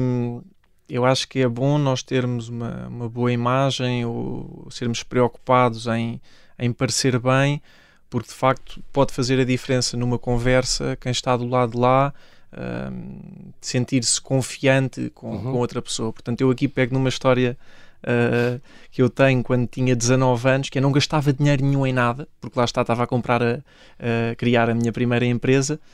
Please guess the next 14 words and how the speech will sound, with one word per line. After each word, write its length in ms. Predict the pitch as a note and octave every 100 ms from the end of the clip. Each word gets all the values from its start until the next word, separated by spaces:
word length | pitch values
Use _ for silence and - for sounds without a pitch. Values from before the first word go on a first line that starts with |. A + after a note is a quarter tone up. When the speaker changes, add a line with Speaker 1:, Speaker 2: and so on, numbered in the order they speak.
| - - -
Speaker 1:
mas 220 | C3 B2+
lembro 260 | D3+ C#3+ A2+
perfeitamente 760 | - D#3+ D#3 C#3+ C#3 C3 A#2
de 80 | C3
ir 60 | B2+
à 100 | B2+
H 240 | B2+ B2
e 80 | A#2+
M, 300 | A#2 C3+ F3+ -
se 160 | -
não 100 | B2
estou 200 | B2 - B2
em 160 | A#2+
erro, 300 | A#2+ C3 A#2+